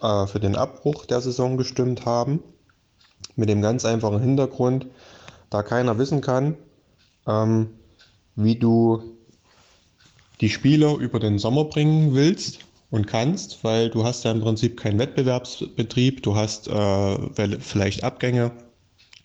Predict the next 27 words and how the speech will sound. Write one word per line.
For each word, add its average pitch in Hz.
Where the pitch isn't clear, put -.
gerade 101
was 98
die 104
Amateursspieler 117
sind, 113
laufen 104
die 101
Verträge 120
ab, 117
äh, 104
du 104
hast -
junge 117
Leute, 120
mit 113
denen 110
du 107
geplant 110
hast, 123
die 110
du 104
aus 101
den 104
A-Junioren 120
nicht 120
reinkriegst, 113
ähm, 101